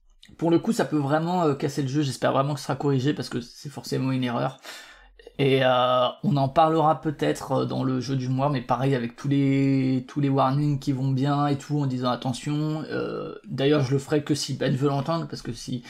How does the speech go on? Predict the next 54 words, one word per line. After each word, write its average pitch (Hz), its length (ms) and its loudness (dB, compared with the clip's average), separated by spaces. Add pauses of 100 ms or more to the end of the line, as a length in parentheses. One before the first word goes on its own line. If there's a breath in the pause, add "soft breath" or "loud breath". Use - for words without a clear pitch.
(380 loud breath)
c'est - 140 -4
Ben 139 240 0
qui - 140 -10
sera, 127 520 0
qui - 60 -10
s'en 131 180 -2
occupera, 135 440 0
et 127 80 0
s'il - 160 -6
veut 123 100 -2
pas 131 140 -2
l'entendre, 135 360 -2
ben, 120 300 -8
je 127 160 -14
lui 117 80 -8
dirai 120 260 -4
pas, 143 140 -2
je 139 60 -6
le 131 60 -2
mettrai 127 260 -6
en 123 60 -4
post-prod, 139 380 -2
parce 139 120 -4
que - 80 -12
ça 156 80 0
me 143 80 0
paraît 151 180 6
quand - 80 0
même 160 160 2
assez 147 180 0
important 151 440 -2
comme 139 180 -2
erreur 131 220 0
d'édition 135 400 -2
pour 120 360 -6
le 165 160 -4
relever. 131 440 -2 (1000 loud breath)
Euh, 135 1000 2 (180)
mais 143 120 4
on 147 80 2
fera 147 160 0
les 143 80 2
warnings 135 400 2
qui 135 120 -4
vont 123 160 -2
bien 117 160 0
et 113 60 -4
tout. - 100 -18 (680)
Je - 140 -10
sais 151 160 -2
que 131 140 -2
<laughs> - 20 -2
ça, 139 260 0
ça, 165 140 2